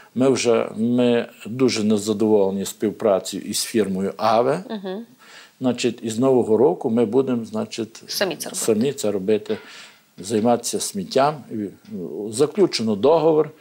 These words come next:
Speaker 2: Мгм.
Speaker 1: з відповідною організацією, куди ми будемо возити. Таким чином, усе це екологічна, а, ситуація повинна в наших селах покращитися.
Speaker 2: Якщо вже говорити про плани на дві тисячі дев'ятнадцятий, очевидно, що ви вже прийняли бюджет,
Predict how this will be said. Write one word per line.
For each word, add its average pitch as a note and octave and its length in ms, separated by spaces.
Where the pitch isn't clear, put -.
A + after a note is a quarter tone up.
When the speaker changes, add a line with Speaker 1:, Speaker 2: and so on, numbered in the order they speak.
Speaker 2:
Мгм. G#3 300
Speaker 1:
з A#2+ 60
відповідною C3+ 720
організацією, B2 680
куди A#2 160
ми A2+ 180
будемо A2+ 300
возити. G#2+ 500
Таким D#3+ 360
чином, D#3+ 400
усе C#3+ 300
це C3 180
екологічна, B2 720
а, G#2 640
ситуація A#2+ 720
повинна A2 320
в G2+ 40
наших G#2+ 360
селах G2+ 500
покращитися. - 640
Speaker 2:
Якщо - 180
вже F4 100
говорити D#4 320
про C4+ 140
плани C#4 300
на A#3+ 120
дві A3 120
тисячі A#3 280
дев'ятнадцятий, G3 640
очевидно, C#4+ 380
що - 140
ви C4+ 100
вже A#3+ 120
прийняли A3 400
бюджет, E3+ 380